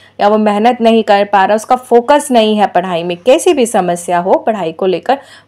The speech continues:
वो सारी दूर होती है। तो ये ज़रूर से ज़रूर बच्चों को, जो भी पढ़ाई वाले बच्चे हैं, उन्हें एक गणेश रुद्राक्ष हमेशा धारण करना चाहिए और आज के दिन से अच्छा दूसरा दिन कोई नहीं है।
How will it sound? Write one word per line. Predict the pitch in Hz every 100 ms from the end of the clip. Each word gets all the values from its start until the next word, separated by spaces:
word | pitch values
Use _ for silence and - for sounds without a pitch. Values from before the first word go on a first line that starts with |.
| -
वो | 233
सारी | 294 233 170 185
दूर | 175 175 208
होती | 196 190 214
है। | 262 330 - _ -
तो |
ये | 220 226
ज़रूर | 185 202 240
से | 285 294
ज़रूर | 240 208 233 226 190
बच्चों | 185 - 240
को, | 247 214
जो | 185 196 202
भी | 226
पढ़ाई | 226 202 190 208
वाले | 226 214 196
बच्चे | 185 180 -
हैं, | 190 233 277 - - _
उन्हें | 220 247 269 - - _
एक | 202
गणेश | 180 196 247 277
रुद्राक्ष | 254 202 196 220 202
हमेशा | 180 175 190
धारण | 196 165 180
करना | 170 170 180
चाहिए | 196 202
और | 254 -
आज | 190 226
के | - 254
दिन | 202
से | 196 240
अच्छा | 196 190 -
दूसरा | 196 185 190 180
दिन | 180
कोई | 175 180 185
नहीं | 202 196 208
है। | 262